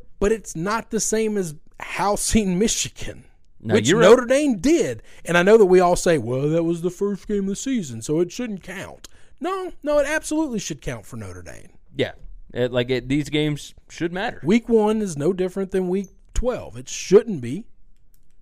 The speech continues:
Speaker 2: No, I think you're right. All right, those are pretty quick playoff predictions. I don't think this is gonna change a whole lot.
Speaker 1: I, I mean, if, if Clemson, if Clemson gets beat by anybody and then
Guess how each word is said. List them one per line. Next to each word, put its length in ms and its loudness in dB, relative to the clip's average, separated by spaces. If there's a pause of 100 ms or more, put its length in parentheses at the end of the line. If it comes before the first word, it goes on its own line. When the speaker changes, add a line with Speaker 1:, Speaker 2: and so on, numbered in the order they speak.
(600)
Speaker 2:
No, 60 -8 (140)
I 40 0
think 180 -6
you're 100 -6
right. 260 -4 (500)
All 460 -14
right, 100 -8
those 200 -2
are 40 -20
pretty 180 -8
quick 220 -4
playoff 260 0
predictions. 400 -10 (180)
I 60 2
don't 160 4
think 160 -2
this 140 0
is 60 -6
gonna 180 2
change 340 -2
a 40 2
whole 160 -6
lot. 240 -16 (440)
Speaker 1:
I, 120 2 (100)
I 80 2
mean, 180 4
if, 220 -2
if 220 0
Clemson, 500 0 (120)
if 180 -4
Clemson 360 4
gets 180 0
beat 400 -2 (880)
by 300 0
anybody 580 -2 (640)
and 160 4
then 300 2